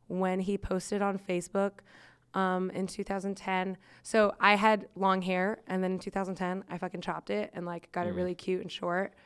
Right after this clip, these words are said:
Speaker 1: Um, and he goes, "Just because Rebecca Bolnez cut her hair, now I'm going to have to shave mine off. Rebecca, I swear you better grow that hair back immediately." He hadn't
Speaker 2: <laughs>
Speaker 1: seen it yet, but he was like,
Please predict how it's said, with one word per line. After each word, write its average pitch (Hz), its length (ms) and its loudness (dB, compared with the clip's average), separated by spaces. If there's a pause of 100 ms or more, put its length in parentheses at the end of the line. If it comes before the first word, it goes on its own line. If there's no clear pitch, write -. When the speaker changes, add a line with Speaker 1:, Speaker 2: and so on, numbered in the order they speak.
(380)
Speaker 1:
Um, 175 600 -2 (640)
and 196 100 0
he 190 160 -2
goes, 180 480 0 (280)
"Just 185 220 -4
because - 340 -4
Rebecca 185 380 -6
Bolnez 160 520 -6
cut - 220 -8
her 175 140 -6
hair, 156 380 -10 (360)
now 180 240 0
I'm 196 100 0
going 185 240 0
to 165 60 -6
have 165 160 -6
to 180 80 -6
shave 180 420 -2
mine 156 260 -8
off. - 300 -8 (340)
Rebecca, 190 600 0
I 190 80 -4
swear 175 480 -4
you 196 120 2
better 175 340 -4 (100)
grow 170 240 -2
that 170 200 -4
hair 175 220 -6
back 165 320 -6
immediately." 170 560 -8 (220)
He 247 100 0
hadn't 320 300 6
Speaker 2:
<laughs> - 60 -10
Speaker 1:
seen 226 180 0
it 226 140 0
yet, 254 260 0 (200)
but 240 120 4
he 247 60 6
was 269 120 2
like, 285 160 4